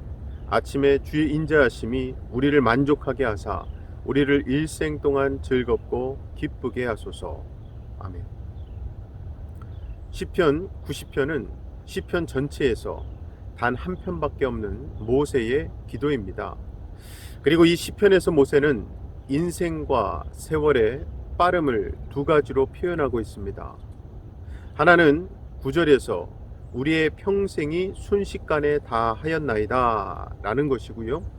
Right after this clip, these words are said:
다른 하나는 십 절에서 "우리의 연수가 칠십이요 강건하면 팔십인데 그 연수는 수고와 슬픔뿐이고 신속히 날아간다"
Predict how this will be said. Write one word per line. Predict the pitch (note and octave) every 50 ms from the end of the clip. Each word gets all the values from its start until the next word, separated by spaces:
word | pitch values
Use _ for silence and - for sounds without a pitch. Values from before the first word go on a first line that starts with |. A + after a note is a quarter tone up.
| - - - - - - - - - - -
다른 | - A#2+ C#3 E3 F3 F3
하나는 | E3+ F3 F3+ F3+ E3+ D3 D3+ F#3
십 | G3 - - - G#3+ -
절에서 | - - G3 D#3 B2+ A2 - - D3+ C3+ - - - - - - - - - -
"우리의 | B2+ D3 E3+ F3 F3 D#3 A#2+
연수가 | B2+ D3+ E3+ F3+ E3+ - - D#3+ E3+ D#3+ E3
칠십이요 | - - - - G#3 G3+ - - F3 C3 B2+ A#2 G#2+ F2+ - - - - - -
강건하면 | - - A#2 C3+ D3 C#3 D#3 D3+ D3 C#3 C3 C3+ D3 E3 F3 F3+ - - -
팔십인데 | F3 E3 D#3 - - A#2+ A#2 G#2+ G2 G2+ A2 A#2+ G#2+ F#2 - - - - - - - - -
그 | - C#3+ D3+ D3
연수는 | C#3 C#3+ D#3+ F3+ F3+ D#3 - D3+ C3 A#2+ G#2+ F#2+ - - - - - - - -
수고와 | - - - G#3 - F#3 E3+ E3 E3 E3+ F3 F#3 G3 - - -
슬픔뿐이고 | - - - G#3 G3 - - - F#3+ F3+ E3 D3+ C3 A#2 A2 G#2 - A#2 G#2 - - - - - - -
신속히 | - - G#3 G3+ F#3+ - - F3 - - - - D#3+ D#3 D#3 D3+ - - - G2
날아간다" | G2+ G#2+ A#2 C3+ C3 B2+ A#2+ A2+ A2 C3 C3+ B2+ A2 G2+ F#2 E2 D#2 - -